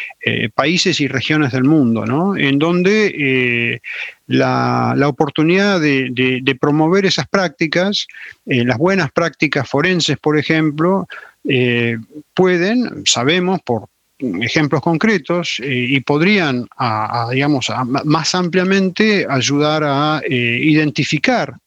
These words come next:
casos de muertes arbitrarias, eh,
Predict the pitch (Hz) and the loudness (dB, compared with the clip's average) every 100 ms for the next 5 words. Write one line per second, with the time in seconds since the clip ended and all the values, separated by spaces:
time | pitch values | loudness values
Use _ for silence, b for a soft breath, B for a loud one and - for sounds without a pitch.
0 | B B B - 185 143 - 139 - B | B B B -4 -2 -2 -4 -4 -6 B
1 | B B _ 131 135 135 156 147 - 147 | B B _ -2 0 2 2 0 0 0
2 | 131 - - - - 135 139 123 175 180 | 2 0 -4 -6 -2 0 0 0 0 2
3 | 233 247 - B B - - 147 139 135 | 0 0 -4 B B -10 -2 2 2 2
4 | 135 | 2